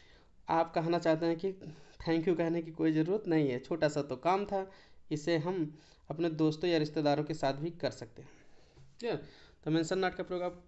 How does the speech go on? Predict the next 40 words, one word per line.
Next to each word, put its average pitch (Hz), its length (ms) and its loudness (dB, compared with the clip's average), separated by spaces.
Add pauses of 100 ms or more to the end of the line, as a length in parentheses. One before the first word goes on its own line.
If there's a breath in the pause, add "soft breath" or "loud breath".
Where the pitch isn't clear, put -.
(160)
कर, 180 180 -2 (160)
कब 175 100 -4
करना 175 220 -2
चाहिए? 175 260 -4 (240)
जैसे 160 260 -4
आप 165 200 4
जब 160 180 0
ये 175 160 0
कहना 151 300 -2
चाहते 139 300 -4
हैं 185 180 -6 (460 soft breath)
mention 175 280 0
not, 113 120 -2 (320)
आपको 170 200 0
कोई 202 220 0
thank 196 200 2
you 202 80 2
बोला, 202 200 4
आप 196 180 2
कहना 190 180 0
चाहते 190 260 -2
हैं 185 60 -2
कि 180 80 0
mention 180 260 -2
not, 120 280 -6
mention 170 220 -2
माने 208 140 0
चर्चा 202 360 -2
करना, 165 260 0
उल्लेख 180 240 -2
करना 160 180 0
कि 190 140 -4
thank 165 360 0
you 190 140 -2
कहने 175 220 -2
की 175 100 -10
कोई 170 360 -2 (160)
ज़रूरत 160 260 -2
नहीं 160 120 0
है। 208 100 -4